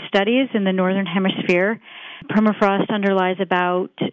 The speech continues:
twenty-four percent of the Northern Hemisphere land area, but there's also permafrost in the Tibetan Plateau and permafrost in Antarctica as well, and in other mountain regions.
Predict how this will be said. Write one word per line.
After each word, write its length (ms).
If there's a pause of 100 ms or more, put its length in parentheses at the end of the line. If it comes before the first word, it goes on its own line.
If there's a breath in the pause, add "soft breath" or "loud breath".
(480)
twenty-four 520
percent 360
of 100
the 60
Northern 360
Hemisphere 560
land 360
area, 400
but 180
there's 160
also 280
permafrost 560
in 60
the 100
Tibetan 380
Plateau 600
and 160
permafrost 520
in 220
Antarctica 560
as 200
well, 240
and 200
in 140
other 220
mountain 400
regions. 400